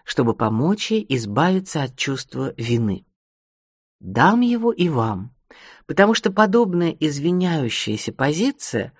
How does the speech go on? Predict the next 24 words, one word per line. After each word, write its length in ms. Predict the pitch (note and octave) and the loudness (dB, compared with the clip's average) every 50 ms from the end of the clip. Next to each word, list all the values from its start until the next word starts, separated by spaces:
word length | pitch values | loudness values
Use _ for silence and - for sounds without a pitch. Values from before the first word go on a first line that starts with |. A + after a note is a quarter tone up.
| _ - - _ _ _ _ _ _ _ _ | _ -20 -20 _ _ _ _ _ _ _ _
очень 600 | - A#3 B3 A3+ G3 D#3 B2 B2 - - - A#2+ A#2 | 2 4 6 6 6 4 2 0 -4 -4 -4 -2 -2
распространена 1040 | B2 A#2+ - - - B2 B2+ B2 - - B2+ B2+ C#3+ D3+ E3 F3+ G3+ A#3 B3+ A#3 - | -2 -4 -4 -4 -4 -4 -4 -4 -2 -2 0 2 2 2 4 4 4 4 4 2 2
и 220 | - D#3 D#3 - - _ | 2 2 2 0 -2 _
очень 560 | - F#3 G#3 A3 A#3+ A#3 A#3 - - G3+ G3+ | 2 4 6 6 4 4 2 -2 -2 0 2
мешает. 760 | F#3+ F3 E3+ F#3 F#3 - - - - A#2+ A2+ G#2+ G2+ - - _ _ _ _ _ _ _ _ _ _ _ _ _ _ _ _ _ _ _ _ | 2 2 2 2 0 0 -2 0 0 0 0 -2 -4 -6 -10 _ _ _ _ _ _ _ _ _ _ _ _ _ _ _ _ _ _ _ _
То, 140 | D3 D#3+ D#3 | 4 4 4
что 200 | - - - G#2+ | 4 0 -4 -2
вы 140 | A#2 C3 | -2 -2
хотите, 800 | B2+ - - G#2+ G2+ - - E3+ F#3 G3+ G3 - - - A#2+ - _ _ _ _ - - - - - - - _ | -2 -2 -4 -6 -6 -4 -2 0 0 0 -2 -8 -12 -12 -12 -14 _ _ _ _ -20 -20 -20 -20 -20 -20 -8 _
это 220 | - D3 D3 F#3 F#3 | -2 2 4 4 4
то, 180 | F#3 - C4 | 4 2 2
что 200 | B3+ - - G3 | 2 2 0 0
вам 220 | F3 F#3 G#3 G#3 G3+ G3 | 2 4 4 4 4 4
необходимо, 960 | G3 G3+ G3+ G3 - - G3 G3 G3 E3+ F3 F#3+ F#3 D#3+ A2+ G2+ G2 - - - _ _ _ _ _ _ | 2 2 0 0 -2 0 2 2 2 2 2 2 4 4 2 0 -4 -8 -12 -18 _ _ _ _ _ _
и 80 | - A2+ | -6 -2
вы 120 | A2+ A#2+ | 0 0
должны 680 | A2 A2 G#2+ G#2+ G#2+ G2+ A2 A2 A#2 C3 E3 F#3+ F#3+ F3+ | 0 0 0 -2 -2 -2 -2 -2 0 2 4 4 4 2
это 360 | E3+ E3+ - E3 D#3 C#3+ - _ _ _ | 0 -4 -10 -12 -12 -12 -14 _ _ _
получить. 680 | - C#3 B2 B2 B2 B2+ - - - - - - - _ _ _ _ _ _ _ _ _ _ _ _ _ | -4 -4 -2 -2 -4 -4 -6 -8 -10 -12 -16 -20 -20 _ _ _ _ _ _ _ _ _ _ _ _ _
Меня 240 | D3+ D#3 F#3 G#3+ A3+ | 2 4 6 6 6
не 140 | A3 A3 A3 | 4 4 4
волнует, 640 | G#3 A3+ A3+ A#3 A3+ A3 A3 G#3 F#3+ D#3+ C3 A#2+ | 4 4 4 4 4 4 4 4 4 2 2 0
что 400 | - - - - - C#3 B2+ A2+ | -2 -6 -6 -4 -4 -2 0 0
это, 380 | G#2 G2+ F#2+ - - - - - | 0 -2 -4 -8 -12 -18 -20 -20